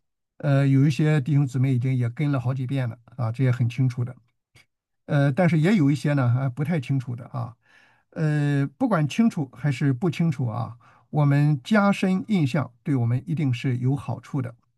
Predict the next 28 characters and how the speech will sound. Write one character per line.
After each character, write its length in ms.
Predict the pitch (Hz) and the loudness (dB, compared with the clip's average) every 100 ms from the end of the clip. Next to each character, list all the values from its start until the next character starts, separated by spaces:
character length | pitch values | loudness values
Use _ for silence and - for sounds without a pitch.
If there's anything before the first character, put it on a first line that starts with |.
| _ _ _ _ _ _ _ _ _ _ _ | _ _ _ _ _ _ _ _ _ _ _
呃， 600 | 143 135 135 131 127 127 - 156 120 | 0 2 4 4 2 0 0 0 0
<clears throat> 280 | _ _ | _ _
这 140 | - 196 | 2 4
些 400 | 208 190 190 196 | 6 4 4 4
在 160 | - 170 | 2 2
我 140 | 131 | 2
们， 260 | 135 147 - _ | 2 0 -6 _
呃， 240 | 131 127 | -6 -4
生 240 | 120 - 220 | -2 4 6
命 180 | 190 156 | 6 4
当 180 | 151 | 2
中 240 | 147 151 151 | 0 0 -2
啊， 320 | 131 113 113 - _ | -4 -6 -10 -16 _
这 140 | 143 | 0
个 180 | 127 123 | 0 0
记 200 | - 180 | 0 2
得 100 | 135 | 2
熟 280 | 120 127 143 | 2 0 2
练， 220 | 151 123 | 2 0
形 300 | 120 143 151 | -2 0 0
成， 320 | 127 127 - _ _ _ _ _ | 0 0 -2 _ _ _ _ _
呃， 340 | 147 127 123 123 | -4 -2 -2 -6
框 240 | - 202 165 | -6 -2 0
架 160 | 147 | 0
性 180 | 123 147 | -2 -2
的 80 | 135 | -2
东 180 | 131 135 | -2 -4
西， 220 | 143 | -6